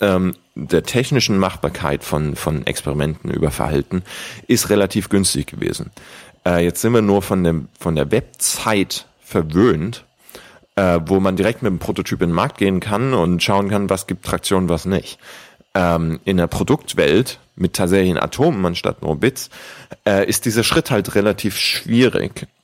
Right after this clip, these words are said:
Äh, denn nur weil die Komponenten günstig sind, heißt es nicht, dass da eine komplette Supply Chain günstig ist. Du brauchst Custom Boards, du brauchst Custom Firmware. Ähm, das ist alles relativ problematisch und teuer aufzusetzen.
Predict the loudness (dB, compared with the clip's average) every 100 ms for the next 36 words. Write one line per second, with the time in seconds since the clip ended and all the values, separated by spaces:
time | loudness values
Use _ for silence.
0 | _ -2 2 2 2 2 4 4 2 0
1 | -4 -4 -2 -2 0 -2 -2 -2 -2 -2
2 | -2 -4 -4 -4 -4 -4 -4 -2 -4 -4
3 | -6 -6 -6 -6 -2 0 0 -4 -4 -6
4 | -8 -6 -4 -4 -6 -4 -2 -2 -6 -8
5 | -8 -4 -4 2 4 4 0 -4 -4 -4
6 | -4 -4 -6 -2 0 2 2 -2 -8 -16
7 | -20 -12 -2 0 2 0 0 -2 0 0
8 | 0 0 2 2 0 0 -4 -4 -4 -2
9 | 0 0 0 -2 -4 -4 -6 -4 0 0
10 | 0 -2 -4 -4 -4 -2 -2 -4 -10